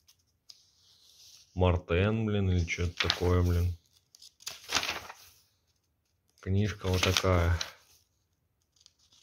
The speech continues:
Дед какой-то. А, так это вот ж календарь. В ноябре.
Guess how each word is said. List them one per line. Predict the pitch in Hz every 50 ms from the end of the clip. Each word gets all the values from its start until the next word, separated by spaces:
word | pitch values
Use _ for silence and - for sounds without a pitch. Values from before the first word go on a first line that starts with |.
| _ _ _ - - - -
Дед | - 87 87 85 95 98 98
какой-то. | - - 98 - - 101 98 98 98 92 87 - - - - - - - - - - _ - - - - _ _ _ _ _ _ _ _ _ _ _ _ _ _ _ _ _ _ - - _ - - - - - - - - - -
А, | - 113 110 101
так | 92 110 104
это | 131 127 - 131 135
вот | 143 139 117 98 92
ж | - - -
календарь. | - - 117 110 113 113 117 117 120 131 131 123 98 82 85 82 80 - _ _ _ _ - - - - - - - - - - - -
В | 82
ноябре. | 87 95 98 101 98 98 87 82 80 82 85 87 90 90 87 85 85